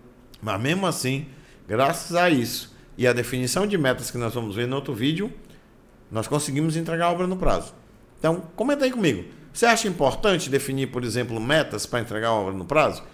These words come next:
Se você achar interessante, se você curtir, né, se você compartilhar, se você comentar, aí a gente vai ver que é interesse seu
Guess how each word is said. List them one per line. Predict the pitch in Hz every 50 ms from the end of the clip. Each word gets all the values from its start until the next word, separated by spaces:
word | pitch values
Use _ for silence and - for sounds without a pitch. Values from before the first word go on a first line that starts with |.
| - -
Se | - -
você | 123 127 123 - 160
achar | 156 156 - 160 151
interessante, | 147 147 156 143 135 123 - - 143 143 143 -
se | - 135
você | 127 127 - 143
curtir, | 139 - 139 123 - - - 156 160 160 160 - - - - - - -
né, | 120 135
se | 135 - 143
você | 147 147 147 156
compartilhar, | 151 - 196 202 208 - 180 185 180 - - 175 175 170 165
se | 160 - 165
você | 170 165 - 165
comentar, | 160 - 202 208 196 190 175 156 - 180 180 180 180 - - - - - -
aí | - 156 160 160 165 170 165 - - - - - -
a | 113
gente | 113 143 147 147 143
vai | 151 143 139
ver | 139 147 147
que | 151 156 147 147 - 147
é | - 135
interesse | 139 139 135 139 139 143 156 175 175 175 147
seu | - - 175 180 185 185 185